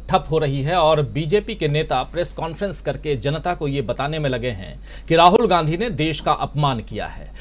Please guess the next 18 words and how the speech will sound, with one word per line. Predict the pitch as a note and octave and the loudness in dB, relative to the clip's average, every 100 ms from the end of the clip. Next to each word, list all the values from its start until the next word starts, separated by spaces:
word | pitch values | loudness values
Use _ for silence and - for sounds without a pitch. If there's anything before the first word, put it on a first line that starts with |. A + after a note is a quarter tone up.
| - E3+ | -2 2
लेकिन | F#3+ A3 | 6 8
राहुल | A3 C4+ | 8 8
गांधी | A#3+ G3+ G3+ A3 G#3+ | 4 4 2 -2 -4
बीजेपी | C3 E3+ D#3 A3 A3 G#3+ | -2 -2 2 0 0 -4
के | G3+ G3 | 0 0
इन | F3 F3 | 0 -4
पैतरों | - D3+ D3+ D#3+ A3+ | -2 2 2 2 -2
का | G3+ B2 | 0 -2
मुंहतोड़ | C3 D3 D3 E3+ E3 - | 2 0 0 -2 -4 -6
जवाब | A#2+ C3 B2 - | -2 0 0 -2
दे | G2 | -8
रहे | - | -8
हैं। | - - - - - - - - D3+ | -12 -14 -14 -16 -16 -16 -16 -4 4
राहुल | F#3 A#3 | 8 8
गांधी | A3 A3 A3+ | 6 4 6
आज | G3+ G3+ | 6 6
संसद | - F#3 G#3 F3+ C#3+ | 4 0 2 2 0
पहुंचे, | A#2 - D3+ | -4 -4 -6